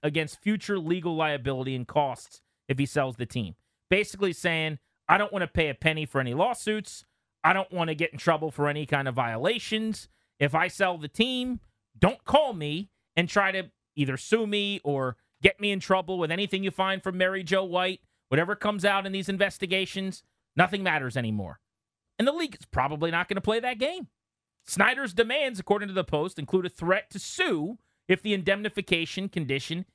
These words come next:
is not met. And they've angered owners, shocker,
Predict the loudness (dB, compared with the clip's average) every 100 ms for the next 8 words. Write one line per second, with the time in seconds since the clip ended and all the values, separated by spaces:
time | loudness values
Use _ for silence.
0 | _ -2 0 0 0 0 0 -4 _ _
1 | _ -2 0 2 0 0 -2 -2 -4 -8
2 | -10 -4 -2 -2 -4 -6